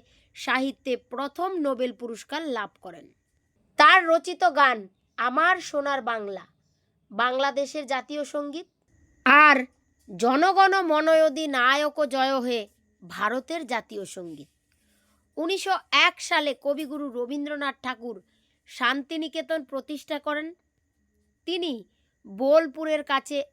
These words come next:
এই শিক্ষা প্রতিষ্ঠান স্থাপন করেছিলেন, যা পরবর্তীকালে বিশ্বভারতী বিশ্ববিদ্যালয়ে রূপান্তরিত হয়।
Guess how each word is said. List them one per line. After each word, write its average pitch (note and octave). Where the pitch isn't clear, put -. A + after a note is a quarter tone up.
এই C#4+
শিক্ষা -
প্রতিষ্ঠান B3
স্থাপন G#3+
করেছিলেন, F3
যা B3
পরবর্তীকালে E4+
বিশ্বভারতী C4
বিশ্ববিদ্যালয়ে B3
রূপান্তরিত A3
হয়। F3